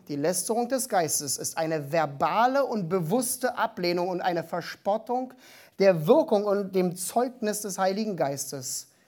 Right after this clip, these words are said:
von der vollständigen Wahrheit über Jesus Christus. Also so wie der Heilige Geist wirkt in dieser Welt, als Licht in dieser Welt,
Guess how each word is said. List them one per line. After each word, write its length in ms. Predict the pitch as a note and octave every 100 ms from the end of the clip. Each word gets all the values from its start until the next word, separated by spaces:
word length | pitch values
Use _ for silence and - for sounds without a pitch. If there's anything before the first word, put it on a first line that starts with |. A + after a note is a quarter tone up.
| _ _ _ _ _ _
von 180 | - C3+
der 180 | C3
vollständigen 880 | C3+ - F#3 F3+ - F#3+ F#3+ F3 D3 C3+
Wahrheit 340 | C3+ C3+ C#3+
über 240 | C#3 C3 B2+
Jesus 380 | B2+ B2 B2+
Christus. 640 | - B2+ - - - - _ _ _ _ _ _ _ _ _ _ _ _ _ _ _ _ _ _ _ _ _ _ _ _ _ _ _ _ _ _ _ _ _ _ _ - -
Also 300 | C3+ C3+ B2+
so 300 | D#3 A#3 G3
wie 120 | F#3+
der 260 | E3+ C#3+
Heilige 420 | F#3+ A3 B3 A#3 A3
Geist 600 | E3 F3+ G#3+ - - - _ _ _ _ -
wirkt 460 | C#3 F3+ G#3 -
in 100 | G3+
dieser 300 | F#3+ F#3+ G3
Welt, 300 | D#3+ C#3 A#2 - _ _ _ _ _ _ _ _ _
als 360 | - E3+ C#3 D#3+
Licht 360 | A#3+ C4 -
in 120 | F#3
dieser 320 | E3 C#3+ C#3+ B2
Welt, 360 | B2+ A#2 -